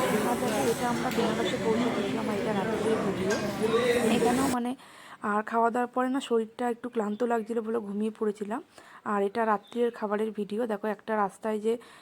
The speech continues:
মস্ত ছোট ছোট ধাবাগুলো থাকে, ধাবাতে এখানে দেখো রুটিটা ভীষণ শক্ত, একটা পাতেই নিয়েছি আমি, আমার মা, মেয়ে। যেহেতু আমার মেয়ে খুব কম খায়, আমিও অতটা খাবো না। আর খাওয়া দাওয়া হয়ে যাওয়ার পরে দেখো, এখানে খুব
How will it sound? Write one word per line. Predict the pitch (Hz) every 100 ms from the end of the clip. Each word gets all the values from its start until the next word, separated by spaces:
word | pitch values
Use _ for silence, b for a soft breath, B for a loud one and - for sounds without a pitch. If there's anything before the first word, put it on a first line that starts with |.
| B B B 233
মস্ত | 226 - 247
ছোট | 233 220
ছোট | 214 226
ধাবাগুলো | 226 208 196 202 220
থাকে, | 226 214 233
ধাবাতে | 214 185 202 214
এখানে | 208 220 220
দেখো | 220 233
রুটিটা | 214 208 220 233
ভীষণ | 214 233 233
শক্ত, | - 190 - 226 277 B B -
একটা | 233 - 220
পাতেই | 226 214 226 240 -
নিয়েছি | 240 226 220 220 214 285 -
আমি, | 220 196 214
আমার | 214 214
মা, | 208 196 202
মেয়ে। | 196 214
যেহেতু | 226 226
আমার | 233 240
মেয়ে | 214 214
খুব | 214 226 -
কম | 208 202
খায়, | - 240 B B B -
আমিও | 226 220 226 226
অতটা | 214 220 220
খাবো | - 202 196
না। | 190 - B B -
আর | 208
খাওয়া | 202 226 220
দাওয়া | 220 226
হয়ে | 220 226
যাওয়ার | 220 220
পরে | 220 220
দেখো, | 214 214
এখানে | 208 214 220
খুব | -